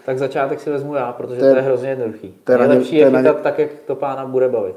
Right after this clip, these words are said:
Speaker 1: že?
Speaker 2: No, asi tak,
Speaker 1: To je
Speaker 2: no.
Speaker 1: úplně jednoduchý. A zbytek je tvůj.
Speaker 2: No, a to je prostě na celou knížku nebo celý film, no. <laughs> Ale souhlasím s Ondrou, eh,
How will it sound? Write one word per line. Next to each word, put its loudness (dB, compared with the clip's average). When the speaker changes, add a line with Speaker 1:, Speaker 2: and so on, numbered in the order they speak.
Speaker 1:
že? -20
Speaker 2:
No, 0
asi -12
tak, 0
Speaker 1:
To -8
je 0
Speaker 2:
no. 0
Speaker 1:
úplně 0
jednoduchý. -6
A -14
zbytek -4
je -4
tvůj. -4
Speaker 2:
No, -4
a -4
to 0
je 4
prostě -2
na -2
celou 0
knížku -4
nebo -2
celý -4
film, -6
no. -10
<laughs> -8
Ale 4
souhlasím 0
s -8
Ondrou, 2
eh, -14